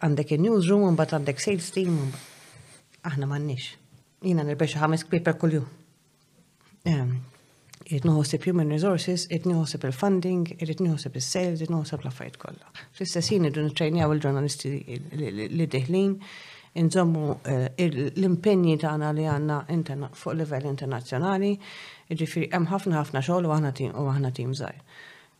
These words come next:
Ehm, u kull sena niżviluppaw, jiġifieri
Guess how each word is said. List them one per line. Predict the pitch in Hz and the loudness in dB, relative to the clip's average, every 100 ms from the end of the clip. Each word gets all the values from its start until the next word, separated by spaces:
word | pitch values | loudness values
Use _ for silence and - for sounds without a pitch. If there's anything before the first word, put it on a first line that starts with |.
| 170 | -6
Ehm, | 151 143 143 123 _ _ _ _ _ _ _ _ _ - | -4 -4 -8 -12 _ _ _ _ _ _ _ _ _ -2
u | 220 - | 0 6
kull | 214 | 6
sena | 156 208 208 | 8 6 8
niżviluppaw, | 156 175 170 175 156 151 185 135 117 135 | 8 6 4 2 0 0 0 2 0 -6
jiġifieri | 175 165 151 165 156 | -6 -2 -2 -2 0